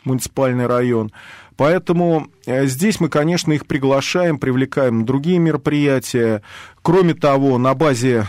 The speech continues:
э, нашего Института госслужбы действует Малая академия госуправления, и мы приглашаем туда выпускников школы муниципального депутата, чтобы они поделились лучшими практиками муниципальной деятельности.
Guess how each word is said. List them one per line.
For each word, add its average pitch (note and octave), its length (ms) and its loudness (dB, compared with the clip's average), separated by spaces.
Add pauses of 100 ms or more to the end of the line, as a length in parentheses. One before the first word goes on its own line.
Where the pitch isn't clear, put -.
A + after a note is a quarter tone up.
(140)
э, G#2+ 160 -4
нашего B2+ 360 0
Института B2+ 400 -2
госслужбы A2 880 0 (440)
действует B2+ 540 -2
Малая C3+ 320 2
академия A#2+ 480 0
госуправления, D#3+ 1300 0
и C#3+ 100 0
мы F3 240 0
приглашаем C3 760 0
туда C3 560 0 (260)
выпускников C3+ 640 -2
школы B2+ 260 -2
муниципального B2 560 -2
депутата, C#3 480 -2
чтобы A2+ 320 -2
они D3 160 0
поделились A#2 560 -2
лучшими A#2+ 400 0
практиками A#2 560 -2
муниципальной G#2 640 -2
деятельности. D#2 720 -12